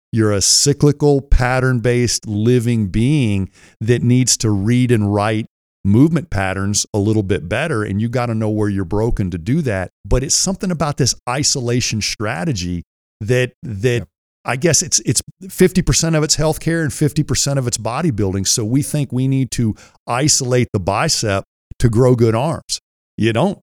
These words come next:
Speaker 1: Just, just hang around and pick up stuff. They'll grow.
Speaker 2: Yeah, I think, I think that we, you know, one of the, the amazing things about humans is our capacity for communication, our capacity for adaptation. You know, and, and, and we are essentially, uh, you know, we become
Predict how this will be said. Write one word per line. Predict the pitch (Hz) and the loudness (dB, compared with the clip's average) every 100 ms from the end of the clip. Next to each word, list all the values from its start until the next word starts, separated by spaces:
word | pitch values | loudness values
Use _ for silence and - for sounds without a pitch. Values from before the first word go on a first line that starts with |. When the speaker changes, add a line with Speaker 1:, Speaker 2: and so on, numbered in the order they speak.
| - | -6
Speaker 1:
Just, | 147 - | -4 -4
just | 127 127 - | -4 -4 -2
hang | 131 143 | -2 0
around | 139 135 147 | 0 0 0
and | 135 | 4
pick | - - | 4 4
up | 190 | 0
stuff. | - - 78 - _ - | -4 -4 -6 -10 _ -6
They'll | 143 | -4
grow. | 165 139 170 - 101 - _ | 0 0 -2 -6 -20 -20 _
Speaker 2:
Yeah, | 120 92 80 | -10 -10 -10
I | - | -10
think, | 110 131 - _ - | -8 -8 -10 _ -16
I | - | -12
think | 95 101 98 | -8 -8 -10
that | - 90 71 | -6 -8 -8
we, | 87 87 85 82 85 101 | -10 -8 -8 -8 -12 -12
you | 98 | -12
know, | 85 | -10
one | - 101 | -6 -6
of | 92 | -4
the, | 90 | -8
the | - 92 | -8 -8
amazing | 87 85 87 80 | -8 -8 -10 -12
things | 80 82 | -12 -12
about | 85 80 71 | -10 -10 -12
humans | - 80 80 76 71 - - | -12 -10 -8 -8 -12 -14 -14
is | 78 78 | -14 -12
our | 80 | -12
capacity | 78 - 85 76 - 80 | -14 -12 -10 -10 -10 -12
for | 78 | -14
communication, | 76 82 76 - 78 78 78 | -14 -12 -12 -12 -12 -10 -10
our | 76 | -12
capacity | - 80 76 - 78 | -12 -12 -10 -10 -14
for | - 71 - | -12 -12 -10
adaptation. | 80 78 - 80 82 120 123 _ - | -10 -10 -8 -8 -8 -10 -14 _ -12
You | 82 | -8
know, | 80 | -6
and, | 80 | -6
and, | - 82 | -6 -8
and | - 82 80 | -8 -8 -6
we | 87 87 85 - | -6 -6 -6 -8
are | 80 80 73 71 - _ _ - | -8 -8 -8 -10 -14 _ _ -18
essentially, | - 101 104 - 82 | -10 -6 -6 -4 -4
uh, | 78 - - | -4 -8 -12
you | - | -10
know, | 80 | -6
we | 85 | -6
become | 80 78 - 95 92 85 71 | -8 -10 -10 -4 -2 -2 -6